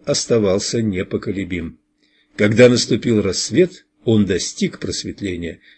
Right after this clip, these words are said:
и нашёл причину всех страданий и средства от них. Сначала он решил держать открытые им знания при себе, думая, что это слишком тонко, чтобы быть понятыми, понятым другими,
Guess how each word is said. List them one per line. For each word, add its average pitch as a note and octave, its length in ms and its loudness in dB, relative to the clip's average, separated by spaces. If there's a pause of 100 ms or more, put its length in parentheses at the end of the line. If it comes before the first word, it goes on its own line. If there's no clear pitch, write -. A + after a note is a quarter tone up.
(140)
и G3+ 120 8
нашёл D3 460 2
причину G2+ 540 -4
всех - 300 -4
страданий D#3+ 640 -2 (400)
и G3 100 0
средства F2+ 800 -6 (260)
от - 240 -8
них. F#2 340 -8 (1400)
Сначала G#3+ 520 10
он F3+ 160 12
решил C#3+ 340 6
держать A2 380 4
открытые G#2+ 520 2
им G#2 100 2
знания D#3+ 420 4
при C#3+ 160 -4
себе, G2+ 400 -2
думая, A2 380 4
что A#2 180 0
это A#2 160 -2
слишком G3+ 440 0
тонко, F#2 560 0 (240)
чтобы A2+ 320 4
быть - 300 0
понятыми, D#3 680 2 (400)
понятым C3+ 480 4
другими, F2+ 680 -2